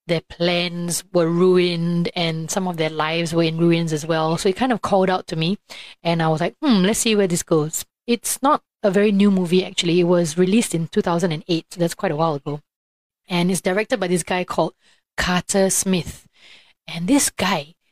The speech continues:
he's actually a fashion photographer, but somehow he ended up directing this horror film,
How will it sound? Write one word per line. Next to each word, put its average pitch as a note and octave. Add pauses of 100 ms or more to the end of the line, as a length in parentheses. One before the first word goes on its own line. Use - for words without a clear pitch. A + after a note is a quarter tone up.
he's G#3
actually C4+
a G3+
fashion G#3
photographer, E3
but D3+
somehow A3+
he F3 (260)
ended G3
up F#3+
directing E3+
this F#3
horror D#3+
film, D#3+